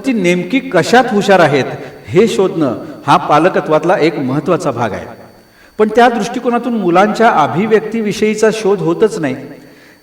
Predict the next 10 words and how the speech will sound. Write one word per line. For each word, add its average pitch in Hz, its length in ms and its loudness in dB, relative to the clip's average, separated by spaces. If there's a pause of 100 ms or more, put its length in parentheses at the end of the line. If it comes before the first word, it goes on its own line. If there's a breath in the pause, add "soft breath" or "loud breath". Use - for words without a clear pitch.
दैनंदिन 214 560 2
जीवनापासून 180 760 -2
प्रचंड 220 720 0
फारकत 170 460 2
घेतलेला 156 460 2
साचेबद्ध 175 760 -2
अभ्यास 160 480 2
मुलांना 160 360 0
करावा 156 320 0
लागतोय. 135 300 -4